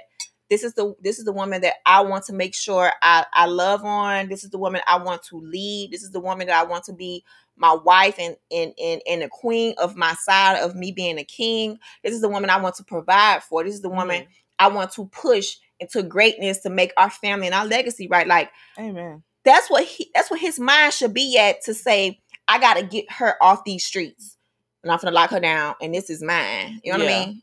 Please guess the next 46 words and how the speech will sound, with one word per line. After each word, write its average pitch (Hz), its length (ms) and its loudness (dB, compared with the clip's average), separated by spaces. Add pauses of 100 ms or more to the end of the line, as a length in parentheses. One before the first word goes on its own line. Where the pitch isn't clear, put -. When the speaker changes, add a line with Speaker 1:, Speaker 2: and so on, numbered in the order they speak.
Speaker 2:
I 165 80 -2
got 165 120 2
the 131 60 -6
papers 185 300 -2
on 151 160 -6
that. 98 200 -6 (160)
Speaker 1:
I 240 60 0 (100)
got 214 100 4
the - 40 -2
Speaker 2:
Period. - 160 -4
Speaker 1:
pa-, - 60 -20 (380)
but - 240 -10
I'm 294 200 2
not 294 180 -2
doing 285 200 -4
that. 165 260 -4
I'm 285 160 2
not 285 100 0
Speaker 2:
Yeah. - 120 0
Speaker 1:
saying, 269 180 0
"Oh, 202 240 4
this 240 240 -4
my 254 180 -6
king. 262 400 -4
I 262 60 0
gotta 220 300 0 (200)
grab 262 480 6
him. 254 160 -2
I 269 60 4
gotta 240 180 0 (120)
Speaker 2:
Mm-hmm. 175 100 -12
Speaker 1:
get 247 200 -2
him 269 420 -2
to 277 100 -4
the 247 60 2
Speaker 2:
Mm-hmm. - 100 0
Speaker 1:
altar." 254 500 4 (640)
No, 208 480 -2
ma'am. 285 760 -2
Speaker 2:
Yep. 160 300 -10 (340)
Speaker 1:
I'm - 120 0
Speaker 2:
Yep. 349 80 0
Speaker 1:
not 294 220 0
begging 285 280 4
no 277 140 2
man 269 560 2